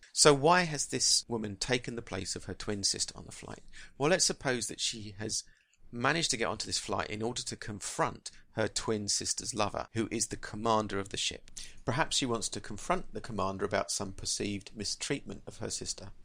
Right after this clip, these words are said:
Maybe the sister has been demoted in some way. She had a special task on this flight, and it's been taken away from her by the commander. Okay, now I have the beginnings of the story.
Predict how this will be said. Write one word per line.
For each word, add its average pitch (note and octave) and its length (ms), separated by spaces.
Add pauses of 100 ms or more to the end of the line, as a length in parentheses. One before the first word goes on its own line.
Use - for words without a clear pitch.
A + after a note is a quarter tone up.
(220)
Maybe F3 260
the D3+ 140
sister - 380
has G#2+ 160
been A#2+ 400
demoted F3 520
in G2 120
some F#2 240
way. D#2 160
She - 160
had A2 140
a G#2 60
special - 480
task - 520
on G#2 160
this F#2 180
flight, F#3 440 (340)
and A2+ 200
it's G#2+ 100
been G#2 220
taken G#2 400
away F#2+ 240
from - 180
her E2+ 220 (100)
by F2+ 240
the E2+ 100
commander. F2 500 (220)
Okay, C#3+ 300
now B2 180
I C3+ 60
have B2+ 220
the A#2 80
beginnings C3 580
of G#2 80
the - 80
story. - 460